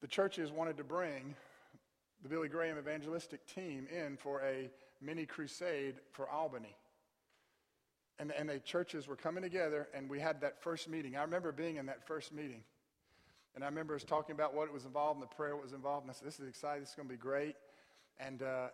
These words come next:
and, uh, and, and, and we were praying, and, and, and we met. And they said, "We'll meet again." And then we didn't meet again. I never got the email. Never, I don't know what happened. And God moved me shortly after that, a lot of other things, and I,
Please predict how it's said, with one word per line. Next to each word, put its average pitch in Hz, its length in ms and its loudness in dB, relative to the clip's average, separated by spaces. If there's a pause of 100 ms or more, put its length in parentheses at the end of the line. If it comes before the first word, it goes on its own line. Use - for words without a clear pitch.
and, 131 240 -2
uh, 123 240 2 (1160)
and, 135 180 -6
and, 139 140 -6
and 139 120 -4
we 165 100 2
were 160 100 2
praying, 170 580 2 (760)
and, 131 200 -8
and, 135 160 -6
and 131 120 -8
we 131 100 -4
met. 151 440 0 (1040)
And 135 100 -4
they 139 80 0
said, 139 180 0
"We'll 143 100 2
meet 156 180 4
again." 170 400 0
And 147 140 -2
then 147 300 0 (920)
we 143 100 -4
didn't 151 200 0
meet 147 120 -2
again. 143 280 -4 (800)
I 135 60 -6
never 147 180 -2
got 147 160 0
the 151 80 -6
email. 165 280 2
Never, 143 200 0
I 139 60 4
don't 147 140 0
know 139 80 -2
what 135 140 2
happened. 151 420 -4 (560)
And 135 160 -8
God 202 280 6
moved 180 260 4
me 151 100 2
shortly 151 320 2
after 156 220 6
that, 147 80 6
a 143 40 4
lot 160 140 6
of 165 60 2
other 165 100 0
things, 139 240 -4
and 139 80 -6
I, 147 100 2